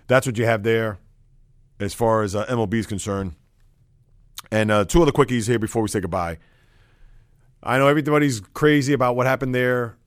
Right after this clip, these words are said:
the other day with Duke and Kentucky, where Duke just obliterated the Wildcats there by thirty-four points. And you saw the man-child that is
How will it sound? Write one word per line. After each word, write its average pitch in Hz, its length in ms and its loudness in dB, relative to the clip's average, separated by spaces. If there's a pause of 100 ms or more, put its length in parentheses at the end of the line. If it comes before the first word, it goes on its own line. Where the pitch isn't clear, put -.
(140)
the 120 140 -2
other 123 120 0
day 120 220 0
with 110 220 -4
Duke 120 200 -2
and 104 80 -10
Kentucky, 120 480 -2
where 104 300 -2
Duke 110 240 -4
just 107 240 -8
obliterated 113 720 2
the 101 200 -2
Wildcats 110 600 0
there 107 240 -2
by 95 200 -4
thirty-four 110 460 -4
points. 110 480 -4 (800)
And 104 340 -4
you 101 140 -2
saw 113 640 0 (140)
the 104 300 -4
man-child 110 720 -2
that 101 180 -4
is 107 540 -4